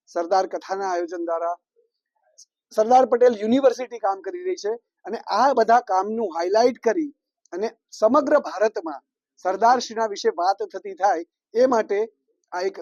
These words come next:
કાર્યક્રમનું આયોજન કર્યું છે અમે. એમાં સૌથી પહેલા અમે બારસો વ્યક્તિ અમદાવાદથી કરમસદ આવ્યા બસ દ્વારા. આ વખતે નક્કી કર્યું કે અમદાવાદથી નડિયાદ, નડિયાદથી કરમસદ જવું છે અને એમાં ગાંધી જય-,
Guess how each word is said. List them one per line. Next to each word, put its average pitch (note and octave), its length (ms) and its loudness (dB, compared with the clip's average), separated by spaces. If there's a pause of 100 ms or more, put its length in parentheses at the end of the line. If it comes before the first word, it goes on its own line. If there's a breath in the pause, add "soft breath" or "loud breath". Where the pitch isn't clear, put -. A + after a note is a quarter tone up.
કાર્યક્રમનું F#3+ 560 -2
આયોજન E3+ 440 -4
કર્યું A3 240 -6
છે A3 140 0
અમે. E3+ 140 -6 (400)
એમાં G#3+ 220 -2 (160)
સૌથી A#3 400 2
પહેલા A3 280 6
અમે A3 100 -2 (160)
બારસો F#3+ 400 0 (300)
વ્યક્તિ G#3 320 -10 (400)
અમદાવાદથી A#3 640 0
કરમસદ G3 480 -4
આવ્યા F3+ 260 -4
બસ D#3+ 220 -4
દ્વારા. E3+ 280 -4 (440)
આ B3 200 4
વખતે D4 320 -2
નક્કી B3+ 300 -6
કર્યું G#3+ 260 0 (240)
કે G#3+ 60 -4 (120)
અમદાવાદથી A#3+ 640 2 (380)
નડિયાદ, G#3+ 380 0 (200)
નડિયાદથી G3+ 560 -2 (240)
કરમસદ F#3+ 380 -6 (100)
જવું F#3+ 260 -6
છે - 80 -10 (380)
અને E3+ 120 -8 (180)
એમાં A#3 260 2 (200)
ગાંધી D#4+ 340 -4
જય-, A3 220 4